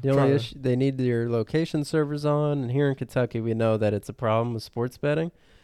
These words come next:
Speaker 1: like, actually finding the right place to do it, and it's, it's really surprising that Sleeper will let us do it. And they matched you a hundred dollars today, right?
Speaker 2: They did. Unfor-,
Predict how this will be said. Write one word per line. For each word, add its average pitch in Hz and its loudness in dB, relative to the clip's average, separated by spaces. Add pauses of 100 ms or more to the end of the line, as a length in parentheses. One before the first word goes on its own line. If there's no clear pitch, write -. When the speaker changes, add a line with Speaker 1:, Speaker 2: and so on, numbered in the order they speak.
(200)
Speaker 1:
like, 117 -2
actually 123 -2
finding 120 -2
the 113 -2
right 110 -2
place 120 -4
to 127 -14
do 117 0
it, 123 2
and 117 2
it's, - -4
it's - -6
really 151 4
surprising 123 0
that 104 -2
Sleeper 123 -2
will 104 0
let 113 0
us 113 -4
do 107 -10
it. - -10 (680)
And 117 0
they 135 2
matched 143 0
you 147 2
a 135 4
hundred 143 0
dollars 175 0
today, 107 -2
right? 120 0
Speaker 2:
They 120 -4
did. 127 0
Unfor-, 107 -8